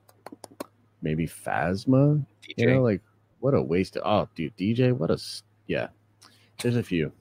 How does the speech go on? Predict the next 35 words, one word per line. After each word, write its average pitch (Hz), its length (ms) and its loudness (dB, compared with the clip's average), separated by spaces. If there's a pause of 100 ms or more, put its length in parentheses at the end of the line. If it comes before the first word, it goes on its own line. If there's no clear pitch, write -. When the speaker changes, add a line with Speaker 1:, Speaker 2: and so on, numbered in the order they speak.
(340)
Speaker 2:
Fuck. - 300 -18 (760)
Speaker 1:
Yeah, - 240 0
I - 60 -4
know, 65 140 -2
right? 82 200 0 (160)
<laughs> - 320 4
Speaker 2:
Only 82 580 6 (120)
money. 69 320 -4
Yeah, 104 160 4
dude, 104 160 2
I'm 123 100 4
Watto. 107 300 -2 (920)
Speaker 1:
Yeah. - 120 8
Speaker 2:
also 160 200 8
loved 147 240 8
your 139 100 2
reaction 120 340 0
to 113 80 -8
Luke 104 240 -2
and 90 120 -4
Jin. 113 320 -2
Great 82 220 -2
characters 104 480 -6
and 76 100 -8
loved 87 220 -4
them. 95 160 -6
Thanks 110 340 -6
for 120 100 -8
the 98 80 -4
great 92 340 -4
times, 104 360 -2
man. 71 280 -12
Keep - 180 -10
it 85 80 -4
up. 82 180 -4